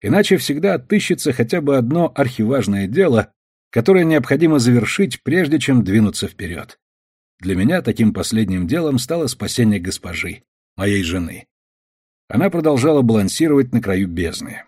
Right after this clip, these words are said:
Мне уже было ясно, что единственное лекарство для неё — желание продолжать борьбу за себя. И белая ворона со мной согласилась. «Позволь мне с ней поработать», —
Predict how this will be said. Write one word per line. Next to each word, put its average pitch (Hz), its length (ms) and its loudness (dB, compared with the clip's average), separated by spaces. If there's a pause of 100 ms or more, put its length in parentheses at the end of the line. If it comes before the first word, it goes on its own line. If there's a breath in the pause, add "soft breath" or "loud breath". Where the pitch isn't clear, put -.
(120)
Мне 165 180 0
уже 156 140 0
было 151 180 2
ясно, 151 360 0
что - 180 -4
единственное 127 720 0
лекарство 120 520 -2
для 98 140 -4
неё — 127 340 4 (420)
желание 151 420 2
продолжать 117 480 2
борьбу 104 380 0
за 90 120 -2
себя. 90 440 -10 (500)
И 90 80 -10
белая 196 340 4
ворона 151 460 2
со 113 160 -2
мной 117 220 2
согласилась. - 760 -8 (960)
«Позволь 98 600 2
мне 117 320 4
с - 140 -6
ней 110 200 2
поработать», — 113 880 2